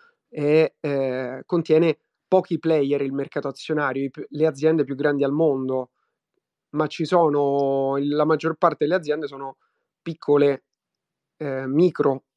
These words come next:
o medie <laughs> imprese, e questo vuol dire permettere ad, a, a, a, a sempre più democratizzare l'accesso a, al finanziamento, che è un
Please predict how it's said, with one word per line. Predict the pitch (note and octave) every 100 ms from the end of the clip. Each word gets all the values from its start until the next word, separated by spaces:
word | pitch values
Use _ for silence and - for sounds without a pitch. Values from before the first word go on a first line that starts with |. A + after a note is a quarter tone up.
| _
o | D#3 C#3
medie | D3 F3 D3 C#3 C#3+ - -
<laughs> | - _
imprese, | D3 D#3 F3 E3+ C3+ - C3 - _ _ _ _ _ _
e | F3+
questo | F#3 D#3 - G3
vuol | E3
dire | C#3 C#3 D3+ E3 D3
permettere | - C#3+ D3+ D3+ D#3 D#3
ad, | C#3
a, | C#3+ C#3
a, | D3 C#3 C3 C3 B2 B2 B2+ _ _ _ _ _
a, | - B2 A#2+ E2 - - - - - D#4 D3 C3+ C3+ C#3+
a | D3
sempre | - E3+ D#3+ D3
più | F3+
democratizzare | D#3+ G3 F3 E3+ D#3+ F3+ D#3+ D3 D#3+ F3+
l'accesso | D#3+ C3+ - C#3+ C3 - D#3+ D#3+ E3 - _ _ _ _ _
a, | C3+ B2+ B2 B2 A#2+ A#2+ A#2+ A#2+ B2
al | B2+
finanziamento, | - D3+ D3+ - G#3 D3 D3+ F#3 F#3+ - - _ -
che | F3
è |
un | D3+ D3+ D#3 D3+ D3 C#3+